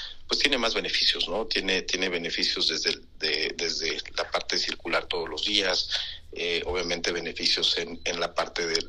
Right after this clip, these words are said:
de los, este, de los impuestos, e-, etcétera, ¿no? Entonces, te podría decir que sí, el, el mercado se está orientando un poco más hacia la, hacia la parte de híbridos.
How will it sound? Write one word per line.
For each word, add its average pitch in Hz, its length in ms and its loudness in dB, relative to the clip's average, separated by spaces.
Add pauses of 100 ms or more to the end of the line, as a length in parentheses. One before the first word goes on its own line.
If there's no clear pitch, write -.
de 85 140 -2
los, - 280 2
este, - 420 0 (640)
de - 80 -2
los - 200 6
impuestos, - 800 2
e-, - 160 0
etcétera, - 600 0
¿no? 101 140 -2
Entonces, 101 460 4 (640)
te - 80 4
podría 117 280 2
decir 135 380 0
que 127 420 2 (160)
sí, - 360 2 (100)
el, 107 220 -2
el 98 120 2
mercado 101 360 2
se 107 140 0
está 101 180 0
orientando 92 840 -4
un - 60 -20
poco - 200 -4
más 92 220 2
hacia - 280 -2
la, - 80 -2
hacia - 260 -4
la - 120 -8
parte - 280 -4
de - 120 0
híbridos. - 580 0